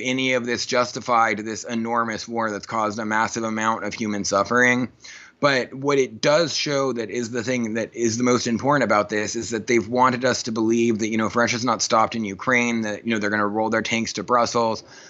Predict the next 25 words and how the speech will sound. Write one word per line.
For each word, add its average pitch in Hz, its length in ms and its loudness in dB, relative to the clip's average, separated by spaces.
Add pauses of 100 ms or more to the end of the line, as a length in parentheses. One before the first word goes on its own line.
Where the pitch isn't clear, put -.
(120)
like, 104 180 0
they're 117 220 2
a 110 80 0
threat 107 380 -4
to, 104 500 -2
you 110 80 -2
know, 107 100 0
the 104 140 -2
Baltics 113 520 2
and 104 160 -6
Finland, 113 440 0
and 104 120 -2
they, 107 140 0
they 107 220 0
wanna 110 200 2
take 110 200 -2
Poland 113 400 0
and 110 100 -2
all 107 180 0
of 107 80 -2
this 107 160 -4
other 110 160 -2
stuff 110 320 0
like 120 200 0
that. 117 360 2